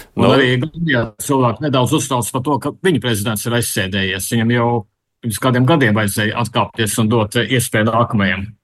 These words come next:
Speaker 2: Nu re, tā kā tepat vien ir līdzības atkal, vai ne?
Speaker 1: Teorētiski jā. Nu, būtiski sliktākais, ja kāds to visu pakustinātu no ārpuses. Jo mēs labi saprotam, ka, nu, tā pašai Krievijai,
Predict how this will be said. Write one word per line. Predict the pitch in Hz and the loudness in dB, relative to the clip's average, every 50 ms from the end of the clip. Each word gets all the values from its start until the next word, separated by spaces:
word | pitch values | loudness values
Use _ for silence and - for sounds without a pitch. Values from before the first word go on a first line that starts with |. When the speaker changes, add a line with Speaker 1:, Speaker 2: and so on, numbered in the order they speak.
| _ _ _ - | _ _ _ -4
Speaker 2:
Nu | - 139 165 160 | 0 2 4 4
re, | 123 101 95 85 - - - - - | 4 4 2 0 -2 -8 -18 -6 -2
tā | - 120 123 | -2 0 2
kā | - 143 143 139 | 2 2 2 2
tepat | - - 156 139 - 135 123 - | 0 -2 -2 0 0 -2 -2 -2
vien | 156 165 180 208 | -2 -2 0 0
ir | 254 269 | 0 0
līdzības | 247 175 151 139 110 98 104 101 95 82 - - | 2 2 2 2 0 0 0 -2 -2 -2 -2 -2
atkal, | 101 98 - - 101 92 90 | -2 -2 0 0 0 0 2
vai | 85 85 85 | 2 0 0
ne? | 82 82 85 82 160 - - - - - _ _ _ _ _ _ _ _ _ _ _ _ _ _ _ _ _ _ _ _ _ _ _ _ _ _ - _ _ _ _ _ _ _ _ _ _ _ _ - - - | 0 0 0 0 0 -2 -4 -8 -12 -16 _ _ _ _ _ _ _ _ _ _ _ _ _ _ _ _ _ _ _ _ _ _ _ _ _ _ -20 _ _ _ _ _ _ _ _ _ _ _ _ -10 -4 0
Speaker 1:
Teorētiski | 123 120 120 131 147 151 147 127 127 - - - | 2 2 4 4 4 2 2 0 -4 -4 -2 0
jā. | 156 135 120 107 90 | 0 2 2 0 -2
Nu, | 101 120 127 | -2 -2 0
būtiski | 127 131 147 139 117 123 - - - 135 | 2 2 2 2 0 -2 -2 -2 -4 -2
sliktākais, | 127 156 151 139 117 160 160 143 127 - | 0 0 0 0 2 0 0 0 0 -2
ja | 123 | -4
kāds | 101 - 143 139 139 127 - | -2 0 0 0 0 -2 -2
to | - - 131 120 | -2 0 0 0
visu | 135 135 131 - | 0 0 -2 -2
pakustinātu | - 143 127 - - - - 131 120 104 104 | -4 -4 -4 -4 -6 -4 -2 -2 0 0 2
no | 123 120 117 | 2 2 2
ārpuses. | 107 - - 95 - - - - - - - _ _ _ _ - - - - - - - - | 0 -2 -6 -8 -6 -6 -6 -6 -6 -8 -10 _ _ _ _ -20 -20 -20 -20 -20 -20 -18 -12
Jo | - 113 117 113 | -8 -6 -4 -2
mēs | 117 127 117 - - | -2 -2 -2 -2 0
labi | 147 139 123 | 0 0 0
saprotam, | - - 160 156 160 143 127 143 135 123 127 | 0 -2 0 2 2 0 2 0 -2 -2 0
ka, | - 135 | 0 0
nu, | 131 131 143 147 139 127 - - _ | 0 0 0 -2 -2 -4 -8 -12 _
tā | - 120 120 | -2 0 0
pašai | 127 127 127 131 120 | 2 2 2 2 2
Krievijai, | - 151 156 151 147 143 135 135 135 | 2 4 4 4 4 4 2 2 0